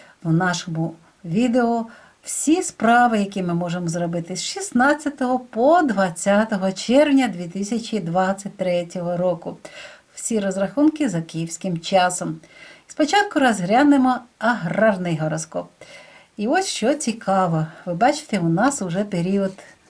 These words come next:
народження молодика, молодого місяця. І це в нас час гекати.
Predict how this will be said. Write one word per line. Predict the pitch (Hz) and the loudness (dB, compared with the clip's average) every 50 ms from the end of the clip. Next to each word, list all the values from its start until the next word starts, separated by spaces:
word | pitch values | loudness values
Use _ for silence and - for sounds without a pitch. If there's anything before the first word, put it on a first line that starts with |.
| _ - | _ -2
народження | 185 202 196 190 185 196 240 269 294 302 294 294 233 233 247 247 240 240 240 233 | 0 2 2 4 2 2 4 6 6 6 6 6 4 2 0 2 2 4 4 4
молодика, | 226 220 214 208 202 196 208 202 - - 202 202 202 196 | 4 4 4 2 2 2 0 0 2 4 4 6 6 4
молодого | 190 180 180 185 185 196 277 294 294 277 233 | 2 0 0 -2 0 2 0 0 0 0 0
місяця. | 196 180 180 196 202 208 202 196 202 - 190 165 - - - - - - - - - - - - _ - | 0 0 2 2 4 4 4 2 0 -4 -8 -8 -8 -8 -8 -8 -10 -14 -20 -20 -20 -20 -20 -20 _ -8
І | 202 | -8
це | 196 - - 294 302 | -6 0 2 4 4
в | 294 254 | 6 6
нас | 226 208 202 - - | 4 2 0 -2 -2
час | - 240 233 233 220 | 0 0 0 2 0
гекати. | 208 165 208 220 214 - - - 208 202 202 196 180 190 - 170 - - | 0 0 0 -2 -2 -2 2 4 4 6 6 4 2 0 -6 -10 -10 -10